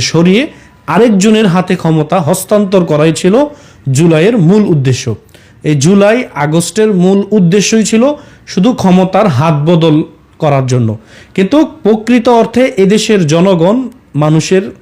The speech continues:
নিরাপত্তা এবং কি জনগণের নিরাপত্তা এই সরকার নিশ্চিত করতে পারেনি, বরঞ্চ পাঁচই আগস্টের পর থেকে এখন পর্যন্ত এদেশের জনজীবন নিরাপত্তাহীনতায় ভুগতেছে।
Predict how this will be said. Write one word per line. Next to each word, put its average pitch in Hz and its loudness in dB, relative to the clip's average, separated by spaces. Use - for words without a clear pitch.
নিরাপত্তা 196 0
এবং 151 -2
কি 180 0
জনগণের 170 0
নিরাপত্তা 196 0
এই 180 2
সরকার 180 0
নিশ্চিত 214 -2
করতে 214 0
পারেনি, 220 0
বরঞ্চ 156 0
পাঁচই 175 0
আগস্টের 147 -2
পর 131 0
থেকে 156 -2
এখন 226 2
পর্যন্ত 135 0
এদেশের 170 0
জনজীবন 170 2
নিরাপত্তাহীনতায় 180 0
ভুগতেছে। 190 -4